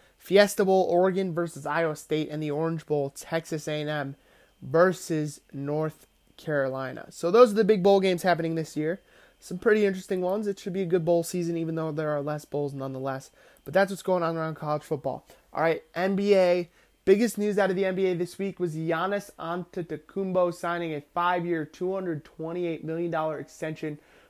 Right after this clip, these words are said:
with the Milwaukee Bucks. A lo-, I have theorized, and a lot of people have theorized, that Giannis will leave the Bucks. It's not a matter of if, it's a matter of when.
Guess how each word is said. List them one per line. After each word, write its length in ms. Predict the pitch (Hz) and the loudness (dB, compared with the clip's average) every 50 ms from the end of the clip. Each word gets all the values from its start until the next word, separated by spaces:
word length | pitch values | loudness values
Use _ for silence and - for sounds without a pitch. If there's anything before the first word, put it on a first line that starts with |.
| _ _ - | _ _ -6
with 360 | 143 151 185 208 214 214 - | 2 6 6 6 6 4 0
the 60 | 196 | -4
Milwaukee 580 | 185 175 170 165 170 175 180 180 180 - 180 165 | -2 0 0 2 4 4 4 4 2 0 -4 -6
Bucks. 480 | 143 143 170 170 156 - - - - - _ _ _ _ _ _ _ _ _ - | -2 2 2 2 2 0 -4 -12 -20 -20 _ _ _ _ _ _ _ _ _ -8
A 80 | 143 | -6
lo-, 140 | 151 151 - - | -4 -4 -4 -2
I 220 | 165 175 190 208 | 0 2 4 4
have 120 | 208 180 165 | 2 0 -2
theorized, 580 | - - 190 185 185 185 180 180 175 175 175 | -4 -2 0 0 2 2 2 2 2 0 0
and 80 | 165 175 | -2 -2
a 40 | 151 | -2
lot 180 | 156 165 180 | 0 0 -2
of 60 | 180 | -2
people 220 | - 196 175 151 170 | -2 -4 -4 -4 -4
have 100 | 165 165 | -6 -4
theorized, 420 | - 165 165 160 156 160 156 151 | -4 -2 -2 -2 -2 -2 -4 -4
that 140 | 151 143 143 | -6 -8 -6
Giannis 400 | 147 156 151 165 170 170 165 - | -6 -6 -4 -4 -4 -6 -8 -8
will 200 | 147 156 165 165 | -6 -4 -4 -2
leave 240 | 165 160 160 160 139 | 0 0 0 -2 -2
the 60 | 147 | -4
Bucks. 360 | 135 151 143 139 139 - - - | -2 -2 -2 -2 -4 -6 -12 -16
It's 140 | 147 - - | -14 -12 -10
not 180 | 147 139 151 | -8 -6 -6
a 40 | 160 | -4
matter 260 | 165 165 165 165 170 | -2 -2 0 2 0
of 140 | 170 165 170 | 0 0 -2
if, 200 | 143 151 151 - | -4 -6 -6 -6
it's 140 | - 151 - | -8 -10 -8
a 60 | 147 | -8
matter 240 | 143 143 143 151 160 | -6 -6 -4 -2 -2
of 160 | 160 156 151 | -4 -4 -4
when. 380 | 151 151 147 139 143 147 143 | -6 -4 -4 -4 -4 -6 -8